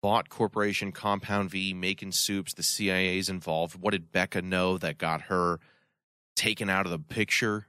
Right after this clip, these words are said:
for eight years or killed entirely? I mean, A-Train literally killed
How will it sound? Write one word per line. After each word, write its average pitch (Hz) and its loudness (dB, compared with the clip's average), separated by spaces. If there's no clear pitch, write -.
for 107 0
eight 104 -4
years 104 -2
or 92 2
killed 101 0
entirely? 101 0
I 113 2
mean, 110 0
A-Train 120 2
literally 120 -2
killed 107 2